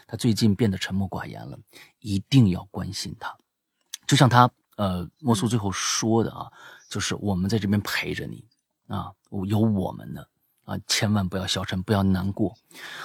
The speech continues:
Speaker 1: 朋友、家人的鼓励是对抑郁症患者的最大的一，一剂良药，这是最好的东西。所以在那个时候，如果你知道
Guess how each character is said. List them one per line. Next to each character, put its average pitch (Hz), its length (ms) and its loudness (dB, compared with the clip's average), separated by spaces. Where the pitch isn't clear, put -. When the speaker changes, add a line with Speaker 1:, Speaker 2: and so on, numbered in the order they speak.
Speaker 1:
朋 123 460 8
友、 120 320 8
家 165 320 8
人 101 200 6
的 101 80 4
鼓 90 260 -2
励 - 220 -6
是 - 160 -2
对 127 220 4
抑 165 140 2
郁 139 180 10
症 120 260 10
患 110 420 8
者 - 160 -4
的 90 140 -8
最 135 400 10
大 95 300 4
的 - 200 -12
一， 107 120 -6
一 113 160 0
剂 117 220 6
良 92 280 0
药， 113 240 2
这 147 140 6
是 120 140 4
最 135 240 6
好 - 360 -2
的 87 120 -16
东 85 240 -12
西。 - 240 -10
所 - 160 4
以 175 40 10
在 175 160 10
那 180 120 10
个 123 60 10
时 - 260 4
候， 98 220 0
如 110 260 8
果 143 200 8
你 92 180 6
知 151 340 10
道 - 280 8